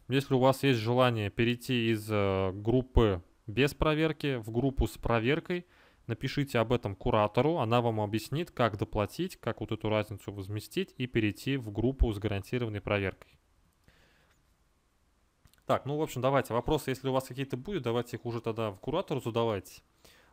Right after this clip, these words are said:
У нас уже два часа, и дальше всё, что я рассказываю, у вас уже в голове не останется. А, поэтому у меня к вам два вопроса.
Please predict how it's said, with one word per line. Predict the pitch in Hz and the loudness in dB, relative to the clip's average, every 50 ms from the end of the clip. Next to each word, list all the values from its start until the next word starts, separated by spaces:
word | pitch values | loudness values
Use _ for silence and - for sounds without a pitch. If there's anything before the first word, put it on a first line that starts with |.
| _ | _
У | - 107 | -4 -2
нас | 123 127 - | -2 -2 -2
уже | 123 120 120 | -4 -6 -4
два | 107 117 123 120 | -2 0 0 0
часа, | - - - - - 156 160 165 | -2 -4 -10 -8 -6 -4 -4 -4
и | 143 113 110 110 107 104 | -6 -6 -4 -4 -4 -2
дальше | 107 120 131 - - - | -2 -2 -2 -2 -6 -14
всё, | - - 123 | -10 -10 -8
что | - - - | -6 -4 -2
я | 113 | -2
рассказываю, | 117 - - - 139 139 117 117 110 | -2 -2 -4 -4 -4 -4 -2 -2 -4
у | |
вас | 107 107 - | -4 -4 -6
уже | 107 110 | -6 -6
в | 107 | -4
голове | 104 113 110 107 107 110 | -4 -2 -2 0 0 -2
не | 110 110 | -2 -4
останется. | 110 - - - 110 98 95 92 - - - - _ _ _ _ - - - - - - _ _ _ _ _ _ _ _ _ - | -6 -8 -6 -6 -4 -4 -4 -8 -12 -16 -20 -20 _ _ _ _ -20 -20 -20 -20 -20 -20 _ _ _ _ _ _ _ _ _ -6
А, | 113 104 98 95 92 - | -4 -2 -2 -2 -2 2
поэтому | - 160 165 165 143 123 107 101 | 4 4 4 4 2 -2 -4 -4
у | 98 | -2
меня | 104 127 143 143 | 0 0 0 0
к | - | 0
вам | - 120 117 | 0 -2 0
два | 117 127 123 117 | 2 2 4 4
вопроса. | 117 110 - 139 170 202 - - 196 190 185 180 | 2 2 0 -2 -2 -2 -2 -4 -4 -4 -4 -6